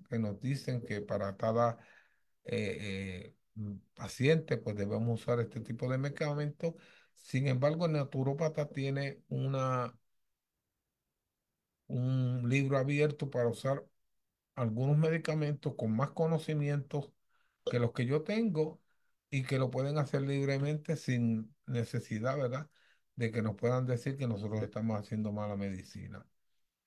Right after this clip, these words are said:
Así que, eh, seguimos con el interés siempre de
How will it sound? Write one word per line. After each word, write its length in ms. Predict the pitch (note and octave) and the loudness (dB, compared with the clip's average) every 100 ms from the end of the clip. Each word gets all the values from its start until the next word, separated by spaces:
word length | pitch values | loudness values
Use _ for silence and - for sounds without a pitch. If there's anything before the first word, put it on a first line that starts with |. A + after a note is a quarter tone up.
| _ _ | _ _
Así 320 | A2 G2+ C#3 C#3+ | -8 -2 -2 2
que, 840 | C#3 A#2 A2 A2 G#2 G2+ G2 F#2 | 2 2 0 -2 0 -2 -2 -6
eh, 100 | F#2+ _ _ _ - | -8 _ _ _ -8
seguimos 720 | - A2+ A#2+ D3+ D#3 - - - _ _ | 0 2 4 4 2 2 -10 -20 _ _
con 220 | - A2+ A#2 | -4 0 0
el 120 | G#2+ | 0
interés 460 | G#2 A#2 A2 B2+ | -2 -4 -2 -2
siempre 600 | - C#3+ C#3 C3 B2+ B2 - _ _ _ _ | -2 -2 0 -2 -4 -6 -8 _ _ _ _
de 920 | A2 A2 G#2+ G2+ G2+ G2 F#2 F#2 - | -4 0 0 0 0 -2 -4 -6 -10